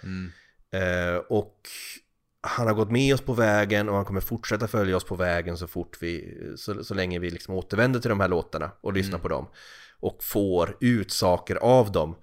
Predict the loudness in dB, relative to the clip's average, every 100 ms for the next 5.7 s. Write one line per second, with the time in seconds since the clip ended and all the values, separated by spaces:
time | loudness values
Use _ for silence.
0 | -12 -8 -8 -10 -18 -20 _ _ _ _
1 | _ _ _ _ _ -6 -2 2 4 4
2 | 2 0 0 -2 -2 0 2 2 0 -2
3 | -10 _ _ -12 -8 -8 -8 -4 -2 2
4 | 2 2 0 2 2 2 0 -2 -2 -2
5 | -2 -4 -6 -8 -6 -6 -8